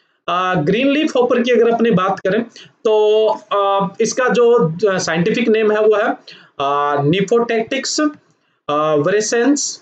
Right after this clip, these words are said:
अ, Niphotetrix virescens, उसके अलावा Nip-, अ, Niphotetrix nigropinctus और उसके अलावा Neptotectis, अ, स-, अ, synstepsis, अ, syn-, सॉरी,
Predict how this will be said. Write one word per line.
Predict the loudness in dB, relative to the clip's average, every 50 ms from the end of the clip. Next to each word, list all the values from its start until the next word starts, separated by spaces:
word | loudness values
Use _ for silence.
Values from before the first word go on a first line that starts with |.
| _ _ _ _ _ _ -8 -6
अ, | -4 -4 -4
Niphotetrix | -2 -2 -2 -2 0 0 0 -2 -2 -4 -8 _ _ _ _ _ -8 -6 -6 -6 -4 -4 -6 -6 -6 -6 -4 -2 -2 -2 -4 -6 _ _ _ _ _ -4 -2
virescens, | -2 -2 -2 -2 -4 -2 -2 -2 -2 0 -2 -2
उसके | -2 -2 -2 0 0
अलावा | 0 0 0 0 0 -2 0
Nip-, | 0 2 2 2 2 0 -2 -4 -2 -2 0
अ, | 0 0 0 -2 -2 -2 -2
Niphotetrix | 0 0 0 0 0 0 0 0 0 0 -2 -4 -6 -6 -6 -6 -6 -4 -4 -4 -2 -2 -4 -4 _ _ -20 -20 -20 _ _ _ _ _ -8 -6
nigropinctus | -4 -2 -2 -2 -2 0 0 0 0 -2 -4 _ _ -6 -6 -6 -4 -4 -6 -4 -4 -4 -6 -6 -4
और | -2 0 0 0 2
उसके | 2 0 0 0 -2 0
अलावा | 0 0 0 0 0 0 0
Neptotectis, | 0 0 0 0 -2 -2 -4 -6 -4 -4 -4 -4 -2 -4 -6 -6 -6 -6 -6 -6 -4 -2 -2 -2 -2 -4 _ -20 -20 -20 _ _ -6 -4
अ, | -2 -2 -2 -2 -2
स-, | -4 -6 -8 -8 -12 -14 -12 -6
अ, | -4 -2 -2 0 -2 -2
synstepsis, | -2 -2 0 2 2 0 0 -4 -6 -6 -6 -6 -4 -6 -4 -4 -4 -4 -4 -6 -10 -12 -18 -20 _ _ _ _ -6
अ, | -4 -2 -2
syn-, | -2 0 0 0 0 0 -2
सॉरी, | -2 -2 -2 -2 -2 -4